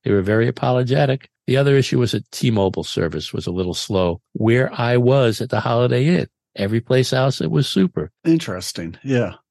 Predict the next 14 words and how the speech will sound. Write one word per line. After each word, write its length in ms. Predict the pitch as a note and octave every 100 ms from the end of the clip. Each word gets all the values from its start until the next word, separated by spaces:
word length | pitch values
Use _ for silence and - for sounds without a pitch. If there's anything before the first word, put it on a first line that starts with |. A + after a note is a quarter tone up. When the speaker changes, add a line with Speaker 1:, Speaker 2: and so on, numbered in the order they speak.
| _ -
Speaker 1:
You 140 | A#2
know 100 | -
what 120 | A#2
a 40 | G2+
fan 280 | - G#2+ G2+
I 80 | F#2
am 180 | F#2+ E2+
of 80 |
T-Mobile. 580 | - F#2+ F#2 D3+ C3+ C#3 _ _ -
I 100 | -
think 220 | - F3
they're 120 | E3+ E3
great. 420 | F3 F#3 G2 - _ _ -
But 220 | A#2+